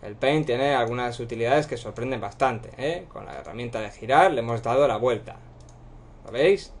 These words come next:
Perfecto. Y ahora, pues bueno, vamos a decorar los rayitos con esta herramienta de aquí,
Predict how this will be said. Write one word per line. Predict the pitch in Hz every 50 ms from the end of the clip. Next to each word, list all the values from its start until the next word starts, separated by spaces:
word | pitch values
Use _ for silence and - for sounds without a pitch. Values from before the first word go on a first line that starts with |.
| - - -
Perfecto. | - 92 101 - - 131 113 - - - - - - - - - - - - - - - - - - -
Y | 220
ahora, | 220 220 220 214
pues | 208 196 165
bueno, | 196 185 170 165
vamos | 165 165 156 160
a | 151
decorar | 143 135 139 139 147 160 156
los | 151 151 139 127
rayitos | 127 120 127 170 185 180 - 180 175 147 - -
con | - 131 135
esta | 131 131 - 123
herramienta | 113 117 120 120 117 113 107
de | 110
aquí, | 110 - 175 202 220